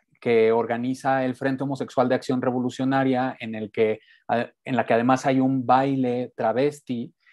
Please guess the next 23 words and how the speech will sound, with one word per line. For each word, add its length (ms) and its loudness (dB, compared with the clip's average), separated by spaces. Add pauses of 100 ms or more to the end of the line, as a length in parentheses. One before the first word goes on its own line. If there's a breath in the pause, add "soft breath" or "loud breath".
(180 soft breath)
y 100 -2
que 160 2
generó 480 2
como 240 0
mucho, 720 0
este, 800 -6 (460)
eh, 320 -4
mucha 280 0
controversia, 920 2
porque 220 -6
Luis 180 -6
González 420 -2
de 100 2
Alba, 460 2 (320)
em, 560 -6 (580)
que 340 0
no 340 4
formaba, 480 4
digamos, 340 0
directamente 540 0
parte 280 0
del 120 0
movimien-, 520 -2